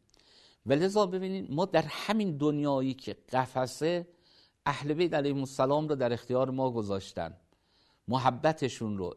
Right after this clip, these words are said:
ارادتشون رو، همراهیشون رو، بریم از این فرصت استفاده بکنیم. این نکتهٔ دوم. نکتهٔ سوم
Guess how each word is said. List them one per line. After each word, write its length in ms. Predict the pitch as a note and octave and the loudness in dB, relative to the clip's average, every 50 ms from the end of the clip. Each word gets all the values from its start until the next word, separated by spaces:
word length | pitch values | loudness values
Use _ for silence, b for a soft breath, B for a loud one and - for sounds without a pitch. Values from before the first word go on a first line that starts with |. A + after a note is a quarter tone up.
| _ - | _ 0
ارادتشون 1160 | A#2+ A#2+ A#2+ B2 A#2+ A#2 A#2 A#2+ D3 D3+ - - A2 - - - G2 A2 - - A#2+ G#2 G#2 G2+ | 2 4 6 6 6 6 4 2 0 -2 -2 -8 -12 -12 -10 -12 -16 -14 -10 -6 -4 -4 -4 -2
رو، 220 | F#2+ F#2 E2+ - b b b b b b b b b b b b | -2 -4 -4 -6 b b b b b b b b b b b b
همراهیشون 1000 | - - C3 C3+ C3 B2 B2 B2 B2 B2 A#2+ A#2+ D#3 D#3+ - - - A#2+ A2 G2 | 2 4 4 6 6 6 6 6 6 6 4 0 -4 -6 -6 -4 -4 -4 -4 -4
رو، 180 | F#2 G2+ F#2+ - - _ - A#2+ B2+ C3 D3+ | -4 -6 -8 -10 -14 _ -16 -14 -10 -2 0
بریم 360 | A3 A#3 G#3 F3 C3+ A2+ - | 0 0 0 -2 -4 -4 -4
از 180 | - C#3 C#3+ D3 | -4 -4 -4 -2
این 120 | E3+ F3 | -4 -4
فرصت 560 | D#3 - D3 C3+ B2 - - - A#2+ A#2+ - D3+ | -4 -2 -2 -2 -2 -4 -2 -4 -4 -2 0 0
استفاده 760 | D3 B2+ A#2 - - B2 A2+ - - A2 G#2+ G#2 G#2+ C3+ C3 | 0 0 0 -2 -4 -4 -4 -2 0 0 0 0 0 -2 -2
بکنیم. 580 | A2 G2 G2 - - G2+ F#2+ F#2 F#2+ E2 - - _ _ b b b b b b b b b b b _ - | -2 -2 -4 -4 -4 -4 -2 -2 -6 -8 -10 -14 _ _ b b b b b b b b b b b _ 0
این 240 | A3 A#3 A3+ G#3 | 2 2 2 2
نکتهٔ 420 | F#3+ E3+ - - F#3+ F3 E3+ E3+ E3 | 0 0 0 2 4 4 4 4 2
دوم. 580 | E3+ - G#2 A2 G#2+ G2+ G2 F#2 F#2 F2+ F#2 - _ - | 0 -2 2 2 2 2 2 0 -2 -2 -2 -4 _ -4
نکتهٔ 480 | D#3+ G#3 B3+ - - - B3 A3+ A3 G3+ | 0 0 0 0 0 -2 0 2 2 0
سوم 720 | G#3 - - G3 F#3 E3+ E3+ F3 F3+ F3 E3 D#3+ - - | -2 -2 0 0 0 0 0 0 2 2 2 2 -2 -8